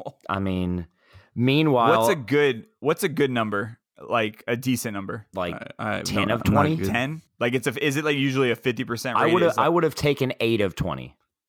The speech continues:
Speaker 2: which would be forty percent. That would be great. I would love that.
Speaker 3: I was very surprised how out-rebounded we got.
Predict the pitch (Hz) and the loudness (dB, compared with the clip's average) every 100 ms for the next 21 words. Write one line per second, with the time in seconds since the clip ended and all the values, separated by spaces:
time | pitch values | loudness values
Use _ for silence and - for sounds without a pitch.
0 | _ _ 120 - 123 98 104 - 127 127 | _ _ -4 0 0 2 0 2 2 2
1 | 117 117 - 95 98 117 110 110 95 101 | 0 -2 -2 -2 0 0 0 -2 0 0
2 | 73 - _ _ _ - 95 101 117 82 | 0 -8 _ _ _ -6 -4 0 0 -2
3 | 78 50 - _ _ _ _ _ _ _ | -6 -8 -14 _ _ _ _ _ _ _
4 | _ _ - 185 208 139 175 185 175 156 | _ _ -6 -2 -2 0 2 2 -2 0
5 | 165 156 147 131 131 139 139 131 131 - | 2 2 0 -4 -2 0 2 0 -2 -6
6 | 131 147 - 113 120 127 110 101 85 101 | -2 -2 0 0 2 2 2 0 -2 -4
7 | 101 98 98 98 - | -4 -6 -4 -6 -10